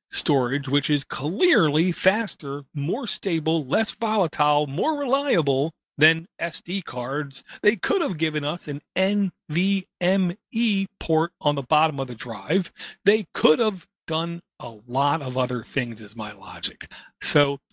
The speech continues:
for them to prioritize ram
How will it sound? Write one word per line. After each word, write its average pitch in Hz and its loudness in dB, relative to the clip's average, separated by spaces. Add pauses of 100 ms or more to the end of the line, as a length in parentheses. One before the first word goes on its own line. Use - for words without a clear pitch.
for 139 -2
them 208 0
to 190 -2
prioritize 123 -2 (220)
ram 131 -2